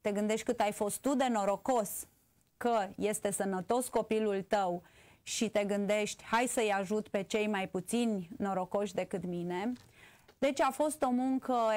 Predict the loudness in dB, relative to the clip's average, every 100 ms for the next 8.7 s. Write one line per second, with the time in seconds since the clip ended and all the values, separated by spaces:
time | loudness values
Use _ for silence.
0 | 4 2 2 0 2 0 0 0 0 -2
1 | -2 0 0 0 0 2 2 2 2 0
2 | 2 2 2 0 -2 -2 -2 -2 0 0
3 | 0 0 0 0 -2 -4 -2 -2 0 0
4 | 0 0 2 2 0 -4 -6 -6 -4 -4
5 | -6 -4 -4 -2 -4 -4 -4 -2 -2 -2
6 | -2 -2 -4 -2 -2 -2 -2 -6 -6 -4
7 | -4 -2 -2 -4 -8 _ -20 -20 -20 -10
8 | 0 2 2 2 0 -2 -6